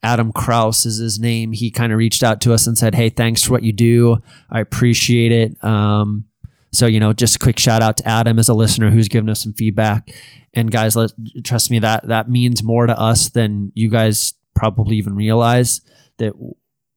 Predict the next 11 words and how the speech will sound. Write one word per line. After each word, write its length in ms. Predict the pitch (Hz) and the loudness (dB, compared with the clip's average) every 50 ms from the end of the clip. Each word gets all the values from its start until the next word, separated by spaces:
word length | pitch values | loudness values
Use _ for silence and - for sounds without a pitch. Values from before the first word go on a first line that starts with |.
| _ _ _ _ _ _ - | _ _ _ _ _ _ -2
our 300 | 117 110 110 110 113 117 | 0 2 4 4 2 2
stories, 720 | - - - - 120 117 117 117 117 117 117 117 107 - - - | 2 0 0 2 2 4 4 4 4 4 2 2 0 -2 -2 -2
our 600 | 107 110 113 113 113 107 104 104 107 101 - _ _ _ _ _ _ _ _ _ - - - | -2 0 0 2 2 2 2 0 0 -2 -4 _ _ _ _ _ _ _ _ _ -20 -6 -4
ability 520 | - 107 101 131 123 117 113 110 113 113 110 | -4 0 2 2 2 2 2 2 0 -2 -2
to 440 | - - - - 117 113 110 107 | -4 -4 -2 0 0 2 2 2
have 200 | 101 113 117 107 | 2 0 0 0
engaging 440 | 113 110 107 113 113 113 101 117 113 | 0 0 0 2 2 2 2 0 0
conversations 720 | 110 117 110 113 110 110 - - 110 110 - - 113 104 107 | 0 0 0 0 0 0 0 0 0 0 0 0 0 0 0
is 140 | 110 95 | 0 0
reaching 420 | 104 107 113 110 - - 123 123 127 | 0 0 0 0 0 0 0 2 2
you. 300 | 131 131 139 143 139 | 4 4 4 4 2